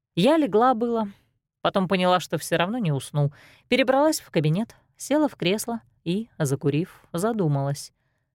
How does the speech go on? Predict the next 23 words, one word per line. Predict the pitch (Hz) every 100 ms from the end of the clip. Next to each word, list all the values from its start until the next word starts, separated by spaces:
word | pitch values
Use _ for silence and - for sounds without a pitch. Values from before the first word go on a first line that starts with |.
| _ _ _
Пока | - 165 294
ясной | 262 269 - 254
картины | 240 233 - 240 233 220
не | 208 214
вырисовывалось. | 202 208 202 - 175 143 131 131 135 139 - - _ _ - -
Возможно, | 160 156 151 196 208 202
что-то | - 196 190
прояснится, | 190 185 - 190 208 -
когда | 185 180 175
Борос | 151 160 175 170
передаст | - 170 156 175 - 170
Арнелию | 160 165 165 160 165
своё | - 170 170
послание. | 165 196 - 233 202 135 135 131 _ _ _
А | 165
пока | 147 151 147 170 170
выводы | 151 156 156 170 170
делать | 160 170 175 170 -
рано. | 196 185 131 123 _ _ _ - -
В | 170
одном | 208 180 185
я | 143 139
уверена. | 135 135 139 143 139